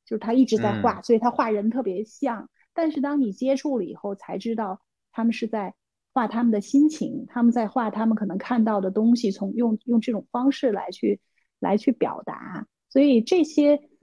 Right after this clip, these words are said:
Speaker 1: 我很难说有一个人给我什么样的感受，而是说这一群邻居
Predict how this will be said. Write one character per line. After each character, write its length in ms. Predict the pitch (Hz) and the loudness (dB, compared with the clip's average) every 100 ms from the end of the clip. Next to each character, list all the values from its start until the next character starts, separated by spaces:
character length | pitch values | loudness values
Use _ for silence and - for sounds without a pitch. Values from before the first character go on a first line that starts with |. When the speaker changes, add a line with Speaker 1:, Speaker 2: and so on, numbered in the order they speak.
| - | 0
Speaker 1:
我 140 | 269 | 2
很 180 | 302 262 | 4 2
难 220 | 214 220 | 0 -2
说 260 | 262 320 320 | -2 0 0
有 140 | 262 | 0
一 140 | 190 214 | 0 0
个 140 | 262 | 0
人 600 | 240 214 185 - 208 247 - | 0 0 -2 0 0 0 0
给 160 | 196 | 0
我 160 | 233 - | 0 -2
什 160 | - - | -6 -10
么 80 | |
样 180 | 190 220 | -8 -6
的 80 | 202 | -8
感 180 | 202 - | -10 -12
受， 240 | - 220 202 | -12 -10 -8
而 180 | 202 | -6
是 140 | 226 262 | -4 -2
说 220 | - 269 | 0 0
这 160 | 294 302 | 2 0
一 140 | 262 | 0
群 460 | - - 196 226 240 | -2 -4 -2 -2 0
邻 280 | 196 190 220 | 0 0 -2
居 420 | 262 262 277 | 0 2 2